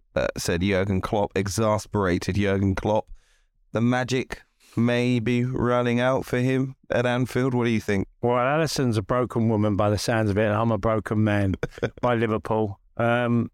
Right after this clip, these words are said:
Speaker 2: it feels some ways, and you have relationships in life. You know, obviously you have partners, and then you have a relationship with your teammates, your managers. And it feels like the love affair with that, him and his team, where he just cuddled them and loved them. It was,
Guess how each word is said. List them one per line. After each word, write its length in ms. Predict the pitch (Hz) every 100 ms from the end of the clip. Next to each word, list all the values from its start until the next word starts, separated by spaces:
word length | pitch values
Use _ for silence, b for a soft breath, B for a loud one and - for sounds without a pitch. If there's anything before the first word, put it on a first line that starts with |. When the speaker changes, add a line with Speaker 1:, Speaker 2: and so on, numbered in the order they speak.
| -
Speaker 2:
it 180 | 160 110
feels 300 | 226 262 -
some 260 | 220 185
ways, 260 | 127 110 101
and 120 | 120
you 80 | 151
have 160 | 160
relationships 760 | 160 156 180 - 131 131 98 -
in 180 | 110 110
life. 420 | 110 90 - - -
You 140 | 110
know, 200 | 101 107
obviously 280 | 117 104 104
you 60 | 98
have 140 | -
partners, 500 | 147 143 113 131 113
and 120 | 113
then 80 | 113
you 80 | 110
have 160 | 110 98
a 40 |
relationship 580 | 113 120 113 110 127 101
with 100 | 110
your 80 | 107
teammates, 720 | - 143 131 131 131 120 -
your 100 | 110
managers. 760 | 127 127 123 110 123 123 110 b b b b b b b b
And 100 | 160
it 80 | 165
feels 300 | - 202 151
like 180 | 165 113
the 100 | 143
love 300 | 151 180 165
affair 400 | 156 - 151 135
with 140 | 131
that, 260 | 143 123 -
him 320 | 156 160 131
and 80 | 131
his 160 | 123
team, 400 | - 165 147 120
where 240 | 110 123 135
he 80 | 123
just 300 | 156 - -
cuddled 460 | - 160 151 143
them 180 | 147 139
and 160 | 139 139
loved 260 | 143 135
them. 220 | 143 135
It 180 | 135 98
was, 440 | 123 139 131 117